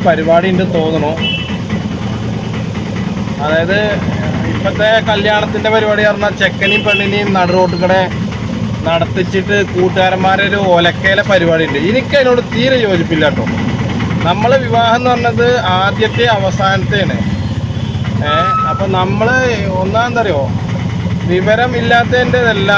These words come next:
മെയിനായിട്ട്, വിവരം കൂടിപ്പോയതിൻ്റെയാണ് ശരിക്കും പറഞ്ഞാൽ. നമ്മള് അവര് പിന്നാലെ ഇങ്ങനെ പോവാ പറയുമ്പോ അത് വലിയ രസം പിടിക്കുന്ന കാര്യമല്ല. കാരണം ഇതിൻ്റെ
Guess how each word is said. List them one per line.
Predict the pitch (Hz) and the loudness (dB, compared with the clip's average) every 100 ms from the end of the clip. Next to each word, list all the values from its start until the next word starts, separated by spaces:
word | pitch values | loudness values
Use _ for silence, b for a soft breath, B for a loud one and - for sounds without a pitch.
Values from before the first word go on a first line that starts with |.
| 196 | 2
മെയിനായിട്ട്, | 180 170 165 165 165 156 | 2 2 0 0 -2 -2
വിവരം | 165 190 190 - | 0 -2 -2 -2
കൂടിപ്പോയതിൻ്റെയാണ് | 180 190 202 185 196 180 165 139 123 - | 0 0 -2 -2 0 0 0 -2 -2 -4
ശരിക്കും | 127 117 127 | -4 -4 -4
പറഞ്ഞാൽ. | 120 110 110 - - - - - - - - - - - 147 | -4 -4 -4 -4 -4 -4 -4 -4 -4 -4 -4 -4 -4 -4 -2
നമ്മള് | 160 190 208 208 | 0 2 2 2
അവര് | 185 202 196 | 2 0 0
പിന്നാലെ | 190 190 190 190 | 2 2 2 0
ഇങ്ങനെ | 185 185 180 | 0 -2 -2
പോവാ | 170 175 | 2 4
പറയുമ്പോ | 175 175 170 175 | 4 2 2 2
അത് | 175 180 | 2 0
വലിയ | 160 165 190 196 202 202 190 175 | 0 0 2 2 2 0 0 0
രസം | 180 208 208 | 0 0 -2
പിടിക്കുന്ന | 208 220 220 | -2 2 4
കാര്യമല്ല. | 214 220 214 190 | 4 4 2 2
കാരണം | 185 202 208 - - - - - - - 170 | 2 0 -4 -6 -8 -6 -6 -6 -6 -6 -2
ഇതിൻ്റെ | 185 190 | 0 2